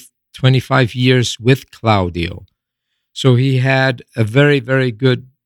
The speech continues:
group of, uh, faithful adherents. So does it, so does Ichazo, actually. He has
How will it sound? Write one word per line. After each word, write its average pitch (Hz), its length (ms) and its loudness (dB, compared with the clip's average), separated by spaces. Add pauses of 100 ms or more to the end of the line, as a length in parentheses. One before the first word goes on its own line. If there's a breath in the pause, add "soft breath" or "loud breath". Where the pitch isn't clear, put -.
(560)
group 131 320 2
of, 101 320 -4
uh, 107 340 0
faithful 127 540 -2
adherents. 101 760 -4 (960)
So 147 280 2
does 131 280 -4
it, - 180 -8 (680)
so 143 220 0
does 135 220 -2
Ichazo, 131 580 0
actually. 95 560 -2
He 123 220 2
has 123 400 0